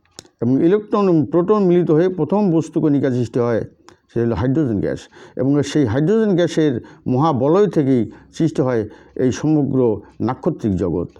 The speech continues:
ছায়াপথ ইত্যাদি। আমরা যা কিছু মো-, আকাশে আমরা জল জল করে মিটমিট করে জ্বলতে দেখি,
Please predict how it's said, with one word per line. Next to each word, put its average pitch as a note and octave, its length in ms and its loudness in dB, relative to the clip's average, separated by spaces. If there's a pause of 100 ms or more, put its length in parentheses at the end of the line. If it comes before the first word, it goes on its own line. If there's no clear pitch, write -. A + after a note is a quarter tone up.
(180)
ছায়াপথ C#3+ 540 -2 (840)
ইত্যাদি। B2+ 420 -2 (440)
আমরা A#2 380 -2 (240)
যা B2 160 -2
কিছু B2 400 -2 (260)
মো-, B2+ 300 -2
আকাশে C3+ 640 -4 (280)
আমরা A#2 240 -2
জল C3 280 0
জল B2+ 200 0
করে A#2+ 180 0
মিটমিট B2 380 -2
করে B2+ 120 0
জ্বলতে B2 300 0
দেখি, G#2+ 340 -2